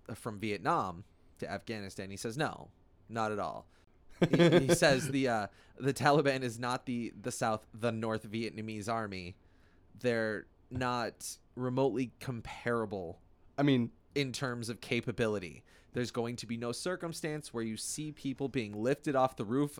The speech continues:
Speaker 1: of an embassy of the United States from Afghanistan. It's not at all comparable. There will be no circumstance where you see
Speaker 2: <laughs>
Speaker 1: people airlifted
Speaker 2: Uh-huh.
Speaker 1: from a roof.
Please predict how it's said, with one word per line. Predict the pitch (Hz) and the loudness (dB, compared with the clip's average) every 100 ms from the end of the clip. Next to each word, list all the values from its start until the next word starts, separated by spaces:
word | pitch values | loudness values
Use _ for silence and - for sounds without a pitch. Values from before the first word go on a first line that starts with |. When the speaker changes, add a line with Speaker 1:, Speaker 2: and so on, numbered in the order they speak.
| - | -4
Speaker 1:
of | 113 | -2
an | 110 | 0
embassy | 104 123 113 - 98 - | -2 0 0 -2 -6 2
of | 147 135 | 2 2
the | 131 | -4
United | 117 110 104 | -2 -2 -4
States | - 98 90 - - _ - _ _ _ - - _ _ | -4 -6 -6 -12 -20 _ -20 _ _ _ -20 -20 _ _
from | - 123 117 | -2 0 0
Afghanistan. | 107 - 107 92 - - - - - _ | -2 -2 -6 -6 -10 -14 -18 -20 -20 _
It's | - - | -16 -2
not | 127 | 0
at | 120 | 2
all | 113 | 2
comparable. | 107 - - 85 - - - - - | 0 -4 -6 -8 -8 -12 -20 -20 4
There | 120 | 6
will | 120 117 | 8 6
be | 110 | 2
no | 104 135 | 4 4
circumstance | 147 170 151 - 95 - - - - 151 | 6 4 2 -2 -4 -6 -16 -4 -2 4
where | 160 110 | 6 8
you | 139 | 8
see | 135 151 | 8 4
Speaker 2:
<laughs> | - | 2
Speaker 1:
people | 135 113 - - | 2 2 0 4
airlifted | 117 117 98 - - - - - | 6 6 2 -2 -8 -8 -18 -4
Speaker 2:
Uh-huh. | 104 104 107 - _ - | -2 0 -2 -8 _ 0
Speaker 1:
from | 107 113 | 2 4
a | |
roof. | 113 123 - | 4 4 2